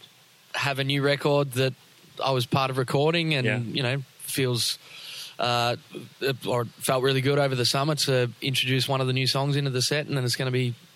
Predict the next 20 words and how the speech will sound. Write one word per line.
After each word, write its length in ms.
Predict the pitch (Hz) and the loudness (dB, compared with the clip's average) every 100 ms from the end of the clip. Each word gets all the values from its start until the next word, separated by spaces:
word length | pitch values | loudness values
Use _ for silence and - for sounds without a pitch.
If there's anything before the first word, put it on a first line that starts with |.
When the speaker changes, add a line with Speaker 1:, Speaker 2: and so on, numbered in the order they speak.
| - | -12
Speaker 1:
it's 80 | - | -6
gonna 120 | 127 | -2
be 80 | 123 | 0
really 240 | 127 123 | 0 0
cool 380 | 117 127 123 120 107 - - - - - | 0 0 0 -2 -6 -18 -20 -20 -18 -4
to 120 | 139 | -2
be 180 | 127 120 - - - - | 0 -2 -8 -20 -16 -2
bringing 280 | 143 131 | 0 2
more 200 | 127 139 | 2 2
of 60 | 170 | 2
the 60 | 160 | 0
new 160 | 135 | 2
album 220 | 123 117 117 | 2 0 0
out 180 | 113 117 - - | -2 -4 -10 -6
Speaker 2:
Yeah. 200 | 104 92 - - - | -4 -4 -10 -20 -10
Speaker 1:
during 240 | - 123 117 | -4 -2 -2
the 100 | 110 | -2
live 260 | 110 113 107 | -2 -2 -2
shows. 380 | - 113 110 | -2 -2 -2
So, 340 | 110 - 117 | -2 -2 -2